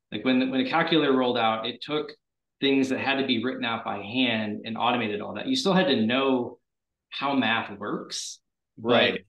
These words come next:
Speaker 1: you get through way faster. And so we sort of have a calculator for writing, writing essays or that sort of thing. Um, so for us with chat G P T, um, so everybody on my team, so I've got four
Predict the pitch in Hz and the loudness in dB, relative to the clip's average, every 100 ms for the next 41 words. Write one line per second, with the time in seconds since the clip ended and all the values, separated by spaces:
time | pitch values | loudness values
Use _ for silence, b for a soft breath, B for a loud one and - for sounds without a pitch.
0 | _ - - 165 165 156 123 123 - 131 | _ -6 0 0 4 4 4 2 0 0
1 | 131 - 113 107 - 127 127 156 160 156 | 0 -2 -6 -6 -4 -2 0 2 2 2
2 | 143 117 - 123 127 139 120 110 104 - | -2 -4 -4 -2 0 0 0 -2 -4 -6
3 | 117 110 107 101 104 - - 117 113 113 | -6 -4 -4 -4 -8 -12 -8 -2 0 0
4 | 110 104 101 - _ _ _ _ _ _ | -2 -6 -10 -16 _ _ _ _ _ _
5 | 113 117 110 117 - 104 101 107 104 - | -2 -2 -2 -4 -2 -4 -4 -6 -8 -10
6 | 107 104 - - 107 110 _ _ - - | -10 -10 -8 -8 -8 -14 _ _ -20 -12
7 | - 95 - - - 139 120 - 123 - | -6 -6 -6 -12 -4 0 0 -2 -4 2
8 | 196 139 - - - - - 135 - 139 | 4 4 2 -6 -12 -14 -14 -4 -2 0
9 | 139 139 131 127 110 - 131 120 113 110 | 0 -2 -6 -6 -10 -2 2 2 0 -4
10 | 117 104 98 - - - - 151 151 160 | -4 -4 -4 -8 -14 -18 -6 -2 2 4
11 | 170 160 151 139 123 110 - 117 110 135 | 6 6 4 4 2 0 -4 -6 -2 -2
12 | 139 160 139 127 - - 131 123 131 127 | 0 2 2 0 -6 -10 -4 -2 0 -2
13 | 120 - | -6 -10